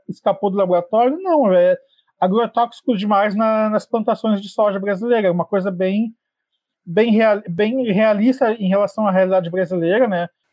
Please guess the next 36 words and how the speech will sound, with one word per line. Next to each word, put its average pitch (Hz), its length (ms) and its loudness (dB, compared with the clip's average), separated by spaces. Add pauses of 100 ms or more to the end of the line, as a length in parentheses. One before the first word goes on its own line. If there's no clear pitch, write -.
Dentro 175 360 -4
do 170 80 -6
possível 208 720 -2
<laughs> - 800 -8
de 170 100 -6
uma, 165 520 0 (500)
da 170 80 0
realidade 170 280 0
brasileira. 170 680 -2
E, 214 640 -8 (200)
e 196 80 -2
era 247 180 4
isso, 330 280 0
assim, 170 180 -6
era, 156 280 -2 (420)
me 170 60 -4
parecia 190 400 -2
importante. 208 720 -2 (120)
Ah, 160 320 0 (240)
inclusive, 247 540 0
isso 269 180 -4
passa 262 280 -2
até 240 160 -4
pela 269 200 0
escolha 233 480 -2
da 233 160 -4
epígrafe 233 640 -4
que 202 100 -4
abre 185 300 -2
o 185 80 0
livro, 226 280 -2
né? 208 180 0
Que 190 140 -6
é - 20 -8
tirada 185 500 -2
do 185 480 -6